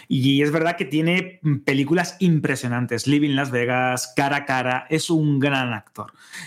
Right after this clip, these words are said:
Y sea como sea, sus clásicos, sus blockbusters, sus películas o sus obras más independientes, pues han marcado la historia, la historia del cine.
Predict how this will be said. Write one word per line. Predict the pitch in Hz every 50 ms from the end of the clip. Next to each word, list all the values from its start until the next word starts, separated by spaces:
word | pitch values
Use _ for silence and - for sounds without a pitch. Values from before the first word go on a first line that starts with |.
| - - _ - 190
Y | 180 175 175 175 175 175 175
sea | 170 - 214 208 208
como | 233 233 220
sea, | - 233 214 - - - -
sus | - - 147 139 139
clásicos, | - 208 220 214 220 220 202 - 202 208 208 202
sus | 208 160 147 143
blockbusters, | 202 233 233 - 214 180 - - 190 190 190 196 196 196 175
sus | - 147 123
películas | - 139 143 151 151 190 185 180 180 175 170
o | 147
sus | - - 156
obras | 170 175 175 165 131 147
más | 165 165 -
independientes, | 180 175 185 180 208 196 190 175 175 175 196 208 208 - - - - _ _
pues | _ -
han | - 131
marcado | 170 165 143 - 156 160 160 131 101 - - - -
la | -
historia, | 120 - - 147 135 131 123 123 117 113 113 110 107 113
la | 110
historia | 110 - - 131 131 120
del | 110 107 107
cine. | - 170 160 127 -